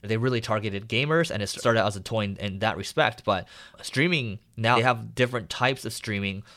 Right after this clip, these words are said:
on Twitch, and then YouTube takes streaming very seriously, as do the other social platforms as well.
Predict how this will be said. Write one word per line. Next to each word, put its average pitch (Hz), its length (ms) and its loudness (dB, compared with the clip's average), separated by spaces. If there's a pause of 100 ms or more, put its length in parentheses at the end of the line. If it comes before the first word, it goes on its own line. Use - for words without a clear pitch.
(160)
on 98 240 -2
Twitch, 110 360 0
and 104 120 -4
then 101 240 -2 (160)
YouTube 120 420 0
takes 117 220 0
streaming 113 260 -4
very 107 200 -2
seriously, 104 460 -6
as 104 220 -2
do 104 140 -12
the 101 120 -6
other 101 160 -4
social 98 300 -6
platforms 101 420 -6
as 95 140 -10
well. 104 300 0